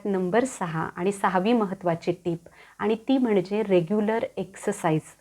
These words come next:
रेग्युलर फिजिकल ॲक्टिव्हिटी. दर दिवशी तीस मिनिटं होईल इतका व्यायाम करणं आपल्याला फायदेशीर ठरू शकतं. आपल्याला याचे इतर बेनिफिट्स तर मिळतातच, वेट लॉससाठी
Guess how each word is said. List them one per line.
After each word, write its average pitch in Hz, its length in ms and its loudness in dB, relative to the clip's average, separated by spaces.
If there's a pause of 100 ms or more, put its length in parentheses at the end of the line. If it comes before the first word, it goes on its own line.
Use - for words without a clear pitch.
(400)
रेग्युलर 220 600 4
फिजिकल 196 600 -2
ॲक्टिव्हिटी. 170 640 -4 (540)
दर 247 200 8
दिवशी 180 500 2 (180)
तीस 269 280 0 (100)
मिनिटं 190 340 2
होईल 175 560 -2
इतका 226 460 -2
व्यायाम 185 520 2
करणं 175 460 2 (220)
आपल्याला 170 500 -4 (160)
फायदेशीर 165 680 -4 (160)
ठरू 170 160 0
शकतं. 165 480 -6 (600)
आपल्याला 220 340 2
याचे 233 280 4
इतर 240 420 2
बेनिफिट्स 233 560 4
तर 226 80 -2
मिळतातच, 180 720 0
वेट 175 180 0 (120)
लॉससाठी 240 480 2